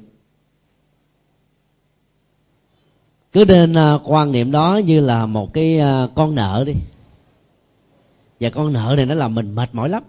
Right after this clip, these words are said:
căng thẳng lắm, và hầu như là không có được hạnh phúc tí nào hết á. Tha thứ cho người đó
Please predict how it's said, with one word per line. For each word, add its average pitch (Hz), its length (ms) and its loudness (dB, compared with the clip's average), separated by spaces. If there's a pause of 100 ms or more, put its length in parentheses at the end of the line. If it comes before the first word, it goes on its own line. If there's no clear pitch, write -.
(1200)
căng 185 180 2
thẳng 139 180 -2
lắm, 190 140 -2 (600)
và 113 80 -6
hầu 123 160 0
như 143 120 2
là 107 280 -2
không 143 260 -8
có 233 160 -4
được 143 180 -6
hạnh 113 120 -8
phúc 196 200 -6
tí 220 80 -4
nào 143 160 -6
hết 135 120 -10
á. 151 60 -14 (1500)
Tha 180 220 4
thứ 220 180 4
cho 196 80 2
người 143 100 0
đó 180 540 -2